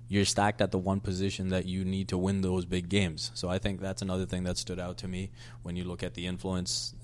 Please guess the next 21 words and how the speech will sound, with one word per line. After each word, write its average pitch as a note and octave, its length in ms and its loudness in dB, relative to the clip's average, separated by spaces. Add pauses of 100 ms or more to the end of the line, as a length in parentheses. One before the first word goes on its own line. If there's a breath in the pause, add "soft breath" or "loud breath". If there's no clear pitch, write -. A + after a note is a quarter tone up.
(160)
I F#2 60 -2
mean, F2+ 160 2
even F#2 340 4
<laughs> - 0 -
for - 220 2
those G2+ 180 4
few G2+ 200 2
minutes F#2+ 300 2
that F#2 180 2
K F#2 160 6
D F#2+ 100 2
was F#2+ 160 4
on F#2 160 4
the F2+ 80 0
court, G2+ 220 4
you F#2 100 0
could F2 140 -6
see F2+ 80 -2
the F2 100 -4
difference, F#2 460 -2
right? F#2 180 2